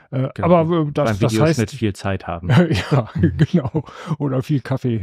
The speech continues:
Speaker 1: trinken wollen. <laughs> Oder über Nacht oder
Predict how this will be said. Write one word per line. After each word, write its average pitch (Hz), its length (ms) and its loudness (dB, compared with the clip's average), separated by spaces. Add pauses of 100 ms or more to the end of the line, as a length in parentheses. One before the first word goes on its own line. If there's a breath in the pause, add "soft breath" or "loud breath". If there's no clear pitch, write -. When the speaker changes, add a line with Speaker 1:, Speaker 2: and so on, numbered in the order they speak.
Speaker 1:
trinken 117 400 -10
wollen. 117 420 -6
<laughs> - 680 -2
Oder 117 220 -6
über 120 240 -4
Nacht 117 360 -6
oder 131 180 -6